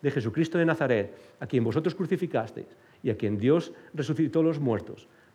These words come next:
por él este hombre está en vuestra presencia sano.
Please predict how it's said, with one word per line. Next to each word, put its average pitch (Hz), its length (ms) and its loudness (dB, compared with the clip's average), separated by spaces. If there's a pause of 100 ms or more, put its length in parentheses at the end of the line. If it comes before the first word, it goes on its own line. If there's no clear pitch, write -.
por 110 180 2
él 160 380 4
este 143 260 -2
hombre 104 380 0
está 101 440 -4
en 117 80 -8
vuestra 107 280 -6
presencia 92 360 -8
sano. 85 200 -14